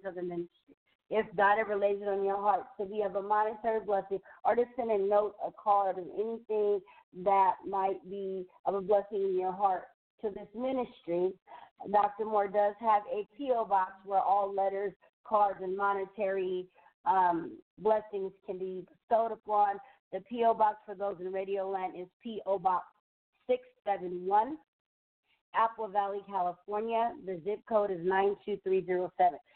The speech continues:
He will personally check every letter. He will personally respond back to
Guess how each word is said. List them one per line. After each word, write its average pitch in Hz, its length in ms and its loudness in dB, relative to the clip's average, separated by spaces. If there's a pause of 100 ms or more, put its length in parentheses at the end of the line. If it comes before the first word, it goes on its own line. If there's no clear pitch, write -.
(100)
He 233 100 -8
will 220 140 2
personally 226 600 -4 (120)
check 196 220 -8
every 185 220 -10
letter. 208 420 -2 (220)
He 220 80 -14
will 208 140 -2
personally 214 440 -4
respond 220 400 2
back 226 220 0
to 208 60 -10